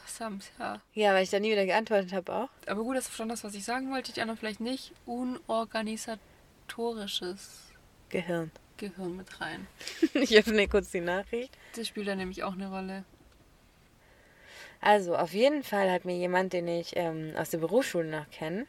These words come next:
Speaker 2: wegen dem Podcast geschrieben. Und das war so ein bisschen unser Thema auch. <laughs> Und man muss dazu sagen, ich lese gleich den Chat vor. Man muss dazu sagen, ich hab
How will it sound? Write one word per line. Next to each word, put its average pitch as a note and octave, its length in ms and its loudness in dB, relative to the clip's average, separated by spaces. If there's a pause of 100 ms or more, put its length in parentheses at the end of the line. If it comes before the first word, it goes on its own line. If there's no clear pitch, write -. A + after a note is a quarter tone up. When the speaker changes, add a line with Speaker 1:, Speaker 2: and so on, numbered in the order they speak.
(920)
Speaker 2:
wegen F#3+ 240 4
dem F#3 120 4
Podcast D#3+ 480 0
geschrieben. - 540 -10
Und E3 120 -8
das E3+ 160 -2
war F#3 140 6
so F3 80 2
ein F3 100 2
bisschen E3 560 -2
unser E3 340 -2
Thema D#3+ 440 -2
auch. - 180 -4 (1120)
<laughs> - 460 -6 (1700)
Und A3 140 4
man A3 140 8
muss B3 140 6
dazu A3+ 280 4
sagen, B3 380 4
ich A3 140 -6
lese G#3+ 200 2
gleich G3+ 200 4
den F#3+ 160 -2
Chat F#3+ 260 2
vor. D#3 220 0
Man F3 160 -2
muss G3+ 160 -2
dazu G#3 240 -4
sagen, G#3 160 2
ich G3 120 -6
hab G3+ 100 0